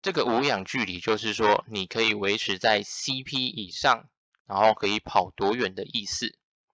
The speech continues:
那这个就是C P、C V与W prime计算机的使用，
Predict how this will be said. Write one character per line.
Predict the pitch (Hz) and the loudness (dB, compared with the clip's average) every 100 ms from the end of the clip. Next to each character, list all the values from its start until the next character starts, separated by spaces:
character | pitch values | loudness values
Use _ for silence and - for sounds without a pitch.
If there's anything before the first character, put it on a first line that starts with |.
| _ _ _ _ _ _ _ | _ _ _ _ _ _ _
那 | - 131 | 2 2
这 | 131 160 | 4 2
个 | 120 | 4
就 | 123 | 2
是 | 120 123 113 | 2 0 0
C | - - 131 | -2 -4 -4
P、 | 127 135 123 | -4 -6 -6
C | 120 127 117 | -4 -4 -4
V | 120 117 | -4 -4
与 | 101 95 | -8 -2
W | 120 120 107 | 0 0 -2
prime | - 104 104 101 | -6 -2 -2 -2
计 | - 104 | -4 0
算 | 110 98 | 0 -2
机 | - 104 | -2 -4
的 | 98 98 | -4 -8
使 | - - 107 90 | -4 -2 -4 -2
用， | 123 | -2